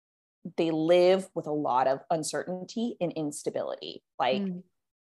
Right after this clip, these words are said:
Speaker 1: likely living with one parent or perhaps a grandparent, and in very violent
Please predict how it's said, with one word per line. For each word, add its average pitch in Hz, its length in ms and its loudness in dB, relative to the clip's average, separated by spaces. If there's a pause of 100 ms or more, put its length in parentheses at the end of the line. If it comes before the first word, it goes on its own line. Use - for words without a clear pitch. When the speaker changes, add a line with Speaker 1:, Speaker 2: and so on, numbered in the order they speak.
(100)
Speaker 1:
likely 170 920 2
living 165 240 2
with 156 180 -4
one 185 240 0 (140)
parent 165 500 -2 (120)
or 147 680 2
perhaps - 360 -8
a 120 40 -10
grandparent, 131 880 -6 (120)
and 139 580 -4 (1000)
in 190 200 2
very 160 300 4
violent 151 460 -2